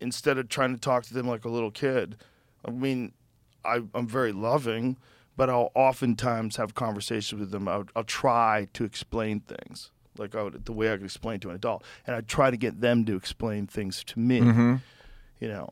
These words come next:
Speaker 1: in a, in a sort of a very expressive way.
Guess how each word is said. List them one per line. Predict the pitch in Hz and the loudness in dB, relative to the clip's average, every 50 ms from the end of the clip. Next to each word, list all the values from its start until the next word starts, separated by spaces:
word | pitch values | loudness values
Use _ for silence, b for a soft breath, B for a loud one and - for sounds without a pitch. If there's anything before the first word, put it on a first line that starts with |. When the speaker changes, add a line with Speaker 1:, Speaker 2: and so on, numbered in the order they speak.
| - | -10
Speaker 1:
in | - - 117 101 | -6 -6 -4 -4
a, | 95 92 78 - - - - - - - | -4 -6 -8 -10 -12 -14 -16 -18 -18 -18
in | 95 92 | -16 -14
a | 95 92 | -12 -10
sort | - - - 127 110 | -6 -4 -2 -2 -2
of | 110 101 92 98 - - | -2 -4 -8 -8 -8 -6
a | 117 | -4
very | 107 120 120 113 | 0 2 2 2
expressive | 101 - - - - - 117 110 113 - - 101 98 98 | 0 -2 -8 -4 -2 -2 0 0 -2 -4 -4 -6 -6 -4
way. | 98 104 101 87 - - | -2 -2 0 -2 -2 -4